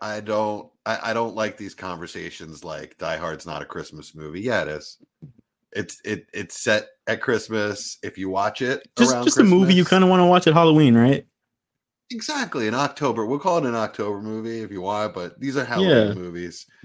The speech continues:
Speaker 1: Um, it's anything you'll watch in the month of October, anything spooky, um, or anything Halloween themed, right?
Speaker 2: Cool.
Speaker 1: So we're gonna go through our top five, and we're gonna try to match each one of these player or these movies to a dynasty player.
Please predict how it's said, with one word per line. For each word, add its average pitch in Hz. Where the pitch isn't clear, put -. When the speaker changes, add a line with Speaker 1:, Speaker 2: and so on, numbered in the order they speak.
Speaker 1:
Um, 101
it's 139
anything 170
you'll 113
watch 90
in 87
the 87
month 78
of 69
October, 69
anything 98
spooky, 90
um, 76
or 110
anything 101
Halloween 82
themed, -
right? 90
Speaker 2:
Cool. 113
Speaker 1:
So 127
we're 151
gonna 156
go 156
through 143
our 104
top 127
five, 107
and 101
we're 107
gonna 110
try 127
to 117
match 98
each 107
one 104
of 95
these 92
player 87
or 90
these 82
movies 92
to 82
a 76
dynasty 71
player. -